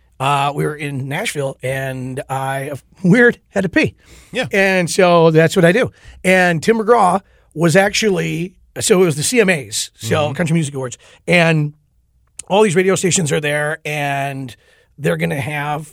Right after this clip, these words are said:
Speaker 1: Tim McGraw, like, monitor this meeting of all these different, uh, performers and stuff like that. And so he was talking to, oh my gosh, why can't I think of his name right now?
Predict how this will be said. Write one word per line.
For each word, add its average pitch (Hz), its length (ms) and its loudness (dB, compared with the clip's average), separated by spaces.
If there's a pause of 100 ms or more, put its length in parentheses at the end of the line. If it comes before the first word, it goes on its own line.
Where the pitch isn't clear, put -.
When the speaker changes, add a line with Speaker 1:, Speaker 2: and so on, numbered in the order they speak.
(120)
Speaker 1:
Tim 196 200 0
McGraw, 143 560 -2 (500)
like, 151 240 -2
monitor 160 760 2
this - 720 -8 (720)
meeting 175 480 2
of 147 160 0
all 160 140 2
these 143 180 -4
different, 156 380 -4
uh, 135 220 -4
performers 139 540 -4
and 117 80 -6
stuff - 180 -10
like 120 120 -8
that. 120 240 -6 (640)
And 185 300 4
so 175 540 6
he - 180 -2
was 208 240 4
talking 247 560 -2
to, 151 560 -4 (140)
oh 208 160 4
my 220 100 4
gosh, 208 320 2
why 170 140 -4
can't 196 160 2
I 190 40 4
think 170 140 0
of 180 40 6
his 190 100 2
name 285 180 2
right 147 80 0
now? 98 200 -10